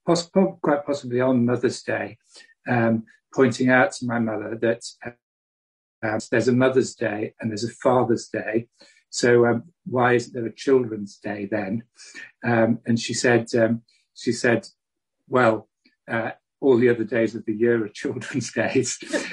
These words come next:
Uh, and I think that was, that was right. Um, and I,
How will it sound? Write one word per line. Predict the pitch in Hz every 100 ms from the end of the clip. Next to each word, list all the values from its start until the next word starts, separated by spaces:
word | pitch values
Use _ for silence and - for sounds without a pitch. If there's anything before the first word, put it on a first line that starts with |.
| - -
Uh, | - 117 110 - - - _ - - - - - - _
and | - 123
I | 123
think | 135 135
that | 127 117
was, | 117 107 - _ 127
that | 120
was | 117 127
right. | 120 110 110 - - -
Um, | 120 127 -
and | 120
I, | 123